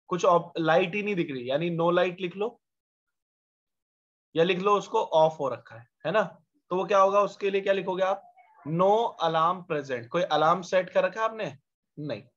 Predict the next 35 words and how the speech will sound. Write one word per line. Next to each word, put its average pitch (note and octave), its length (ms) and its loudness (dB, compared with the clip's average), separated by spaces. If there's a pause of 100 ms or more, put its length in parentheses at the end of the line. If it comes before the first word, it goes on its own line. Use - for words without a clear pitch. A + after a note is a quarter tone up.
(1120)
no E3 60 -2 (140)
alarm G3 340 2 (300)
present। C3 340 -2 (100)
लेकिन F3 540 -4 (480)
याद F#3+ 380 4
रखना F#3 200 -2
एक F3 260 -4
point, C#3+ 400 -8 (400)
अगर F#3 200 4
alarm G3 500 4
वाले, A3 280 4
अलार्म F3 580 -2
वाले G3+ 260 0
उसमें F3 440 -10 (100)
box D#3 380 0
में, D#3 300 -8 (280)
indicator E3 560 -2
में D3+ 180 -8
अगर F3+ 280 0
आपको F3+ 300 0
दूसरा F3 380 0
light F3+ 260 0
दिख D#3+ 160 -8
रहा D#3 120 -2
है, D#3 60 -2
कौन E3 240 -6
सा? D#3+ 300 -6 (460)
Red E3 440 0
color D3 240 -4
की। G#2+ 240 -20 (220)
कौन D3+ 160 -4
सी E3+ 120 -6
दिख F3 140 -4
रही G3 120 -6
है? - 140 -8